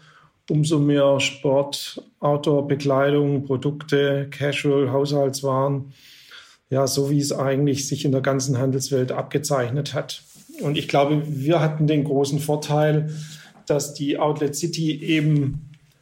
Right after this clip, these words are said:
ja kein enges, geschlossenes Center ist, sondern ein Städtchen mit Plätzen, mit Raum zum Abstand halten. Und so lief es eigentlich bis zum Lockdown Light ganz gut. Und dann kamen ja wieder die Zugangsbeschränkungen,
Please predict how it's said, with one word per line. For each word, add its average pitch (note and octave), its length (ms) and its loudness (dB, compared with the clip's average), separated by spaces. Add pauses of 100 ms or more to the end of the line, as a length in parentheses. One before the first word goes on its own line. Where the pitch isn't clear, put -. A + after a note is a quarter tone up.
(160)
ja C#3+ 120 0
kein D#3+ 520 2
enges, D#3 420 0
geschlossenes D3 580 0
Center D#3 340 2
ist, E3+ 600 0
sondern D3 500 0
ein C3+ 140 0
Städtchen D#3 720 0
mit - 400 -2
Plätzen, D3+ 640 2
mit C3+ 160 -2
Raum D3 320 2
zum D3 140 0
Abstand D3+ 500 0
halten. D3+ 560 2 (600)
Und D#3 180 4
so D#3 160 6
lief D#3+ 340 4
es F3+ 140 4
eigentlich E3+ 560 2
bis F#3+ 240 -2
zum E3+ 160 2
Lockdown D3+ 500 4
Light C#3+ 360 2
ganz D#3 260 2
gut. G3 380 0 (400)
Und D3+ 560 2
dann D3+ 220 0
kamen D3+ 460 2
ja D3 220 4
wieder D3+ 220 4
die C3+ 200 0
Zugangsbeschränkungen, F#3 1500 0